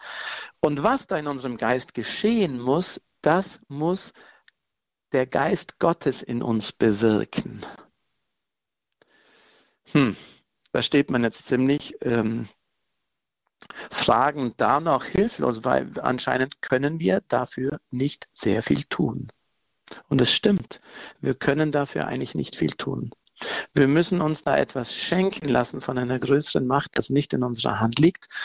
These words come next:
Und wir können uns, es uns auch nicht nehmen, weil es nicht in unserer Hand liegt. Diese Neugeburt, wie immer die geschieht, wir kommen gleich darauf zu sprechen,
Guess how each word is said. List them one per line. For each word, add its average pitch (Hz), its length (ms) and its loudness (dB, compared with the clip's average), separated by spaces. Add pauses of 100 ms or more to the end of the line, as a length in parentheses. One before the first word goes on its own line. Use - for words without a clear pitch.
(140)
Und 135 120 2
wir 135 120 6
können 156 340 0
uns, 131 260 -4 (180)
es 143 180 -2
uns 123 200 -2
auch 123 260 2
nicht 131 280 -12
nehmen, 180 680 2 (260)
weil 120 320 -6
es - 180 -6
nicht 139 220 -6
in 123 100 -4
unserer - 400 -4
Hand 120 240 -4
liegt. - 420 -14 (1200)
Diese 156 220 4
Neugeburt, 156 1080 0
wie 131 140 2
immer 143 200 2
die 147 120 0
geschieht, - 460 -2
wir 117 80 2
kommen 127 240 2
gleich 120 200 0
darauf 110 220 0
zu - 100 -6
sprechen, - 460 -2